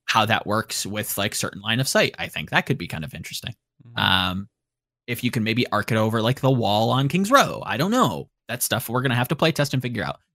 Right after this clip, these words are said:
Speaker 1: Um, the pedal platform, again, uh, if you don't know, you can actually put it in certain doorways and have it only levitate halfway,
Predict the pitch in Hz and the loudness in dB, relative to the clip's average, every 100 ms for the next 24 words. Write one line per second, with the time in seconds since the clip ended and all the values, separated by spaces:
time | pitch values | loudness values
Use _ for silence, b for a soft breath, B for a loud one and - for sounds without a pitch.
0 | _ - 107 104 98 - 110 107 110 117 | _ 2 4 4 0 -6 -4 -2 0 0
1 | 127 139 151 156 233 185 - - _ _ | 2 2 2 4 4 4 0 -8 _ _
2 | _ _ _ _ 131 127 - 104 123 123 | _ _ _ _ -2 -2 -6 -4 2 6
3 | 151 - 240 170 202 202 - 135 139 139 | 4 6 6 8 6 2 -2 0 4 4
4 | - 160 - 165 - - 170 190 180 139 | 4 0 2 0 0 -2 2 2 0 0
5 | - 175 143 123 190 151 113 135 190 - | 4 6 6 4 6 6 6 4 4 2
6 | 160 117 123 139 - 113 135 147 147 - | 2 4 4 2 2 2 4 4 2 -2
7 | _ - 117 - 110 107 - _ _ - | _ -4 -4 0 0 0 -6 _ _ 2
8 | 147 147 107 90 135 | 2 4 0 0 0